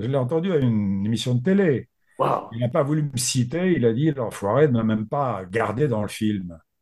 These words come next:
Speaker 2: Waouh.
Speaker 1: Mais en fait, l'enfoiré peut lui répondre là que s'il ne faisait pas des traditions,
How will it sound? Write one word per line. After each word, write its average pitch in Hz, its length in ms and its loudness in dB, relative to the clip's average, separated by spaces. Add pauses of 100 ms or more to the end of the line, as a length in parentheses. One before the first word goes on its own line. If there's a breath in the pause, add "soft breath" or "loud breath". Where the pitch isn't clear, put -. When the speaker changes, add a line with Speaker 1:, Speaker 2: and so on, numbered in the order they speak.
(200 loud breath)
Speaker 2:
Waouh. - 200 -10
Speaker 1:
Mais 143 60 -4
en 151 80 -2
fait, - 180 -4
l'enfoiré 165 540 0
peut 143 120 0
lui 127 160 2
répondre 120 640 0
là 175 420 0 (340)
que 127 100 0
s'il 180 240 2
ne - 60 0
faisait 147 320 -2
pas 170 180 0
des 127 140 -4
traditions, 131 880 0